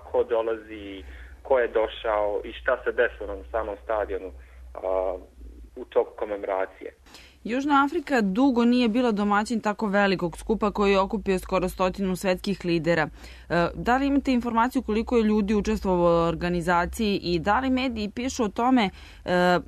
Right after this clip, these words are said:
Speaker 2: kako je narod doživeo prisustvo toliko državnika?
Speaker 1: Ja sam negdje pročitao ovih dana da je ovo bio jedan najvećih skupova stranih državnika, a,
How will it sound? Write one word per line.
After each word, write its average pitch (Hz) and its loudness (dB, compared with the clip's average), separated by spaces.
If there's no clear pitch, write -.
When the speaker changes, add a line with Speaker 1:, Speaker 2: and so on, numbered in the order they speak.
Speaker 2:
kako 247 0
je 220 2
narod 220 2
doživeo 220 2
prisustvo 202 -2
toliko 170 0
državnika? 151 -4
Speaker 1:
Ja 147 0
sam 175 -8
negdje 190 2
pročitao 147 0
ovih 139 -4
dana 139 2
da 127 2
je 123 4
ovo 143 0
bio 139 -4
jedan 131 -4
najvećih 147 -2
skupova 127 2
stranih 139 -2
državnika, 117 -2
a, 107 0